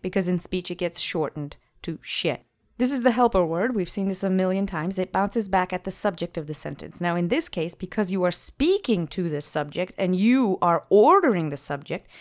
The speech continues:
the subject is you. So the implied definition is yourself in this case, okay? So let's say się together three times.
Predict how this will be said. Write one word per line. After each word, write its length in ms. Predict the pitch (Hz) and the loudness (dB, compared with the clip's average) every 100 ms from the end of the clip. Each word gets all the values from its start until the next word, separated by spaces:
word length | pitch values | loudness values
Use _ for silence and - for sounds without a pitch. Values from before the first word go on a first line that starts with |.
| - - | -16 -4
the 80 | |
subject 400 | 180 247 247 294 | 0 2 2 0
is 200 | 151 185 - | 0 -2 -6
you. 340 | - 269 349 - _ | 0 6 6 4 _
So 320 | - - 202 | -2 2 2
the 160 | 185 - | 2 2
implied 720 | 208 208 202 233 226 208 208 _ | 2 4 6 6 6 2 -6 _
definition 600 | 185 185 180 208 208 156 | -4 -2 2 2 2 -2
is 320 | 156 147 160 - | -4 -4 -6 -10
yourself 880 | - 156 226 214 - 123 - - - _ _ | -8 2 4 4 0 -4 -8 -14 -20 _ _
in 140 | - 170 | -4 -4
this 160 | 135 | -4
case, 340 | - - - - - | -10 -14 -16 -14 -6
okay? 380 | 165 262 370 - _ - - - - - _ | 2 4 2 -4 _ -20 -20 -20 -20 -20 _
So 380 | - 185 226 - | 2 4 4 0
let's 200 | - 233 | 0 2
say 200 | - 214 | 2 2
się 420 | 220 - 233 190 165 | 0 0 2 2 0
together 540 | - 165 156 147 190 285 | -8 -4 -4 -2 -6 -8
three 240 | - 160 190 | -8 -8 -2
times. 420 | 339 180 - | -2 -2 -4